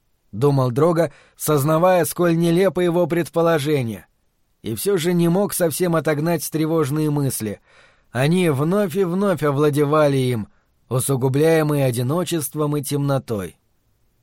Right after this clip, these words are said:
Вдруг ему начинало казаться, что против него замышляются какие-то козни, цель которых — задержать его здесь. И зависит это, скорее всего, даже не от Матти.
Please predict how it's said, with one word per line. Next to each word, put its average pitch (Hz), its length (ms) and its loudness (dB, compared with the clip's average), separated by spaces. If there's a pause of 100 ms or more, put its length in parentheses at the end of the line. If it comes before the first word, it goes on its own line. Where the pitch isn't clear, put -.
Вдруг 139 380 0
ему 180 220 0
начинало 165 500 2
казаться, 160 580 0 (280)
что - 280 0
против 185 420 0
него 175 340 0
замышляются 175 760 0
какие-то 196 460 -4
козни, 151 600 0 (280)
цель 202 300 2
которых — 131 520 0 (260)
задержать 147 800 0
его 165 240 -2
здесь. 120 540 -8 (500)
И 120 140 -2
зависит 139 580 -2
это, 143 200 0
скорее 147 420 0
всего, 175 320 -2
даже 156 320 0
не 160 160 -2
от 156 160 -2
Матти. 170 500 -6